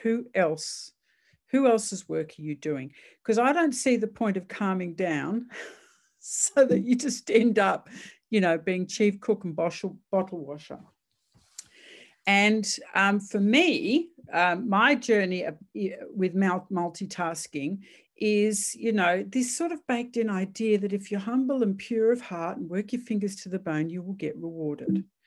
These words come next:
And, um, my answer to that is, um, hang on, sorry, here we go. Um,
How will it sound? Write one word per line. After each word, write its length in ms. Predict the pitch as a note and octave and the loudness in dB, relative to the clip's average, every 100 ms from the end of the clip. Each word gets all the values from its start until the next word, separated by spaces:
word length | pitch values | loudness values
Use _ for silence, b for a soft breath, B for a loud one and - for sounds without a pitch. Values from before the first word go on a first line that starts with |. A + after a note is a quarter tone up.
| b b b b b b | b b b b b b
And, 480 | F#3+ F#3+ F#3+ F#3+ G3 - - | 0 2 2 0 -4 -10 0
um, 440 | F3 F3 F3 F#3 G3 | 2 2 -2 -6 -4
my 500 | G3+ G#3+ D4 B3+ - | -2 2 2 0 -2
answer 440 | F3 E3+ - - D#3 | -4 -4 -4 -10 -10
to 160 | D#3+ | -8
that 440 | D#3 G#3+ - A3+ B3 - - | -2 -2 -2 -4 -8 -10 -10
is, 600 | E3+ D3+ E3+ A#3+ B3 - - _ _ _ _ - | -6 -2 -2 -2 -4 -10 -16 _ _ _ _ -4
um, 640 | F3 E3 D#3+ D#3+ E3 - - _ - - - - _ _ _ _ _ _ _ | 0 0 0 -4 -6 -8 -12 _ -6 -2 -2 -2 _ _ _ _ _ _ _
hang 160 | D#3+ D3+ | -10 -8
on, 240 | C#3 D3+ _ | -8 -14 _
sorry, 540 | - - C#3 C3+ D3 _ _ _ _ - | -16 -12 -12 -12 -16 _ _ _ _ -14
here 160 | D3+ D3+ | -8 -8
we 100 | D3 | -6
go. 320 | D3 A#2 A#2 _ B B B B B B - | -6 -6 -6 _ B B B B B B -2
Um, 720 | F3+ F3 F3 F3 F3+ - - | 2 4 2 0 -6 -12 -16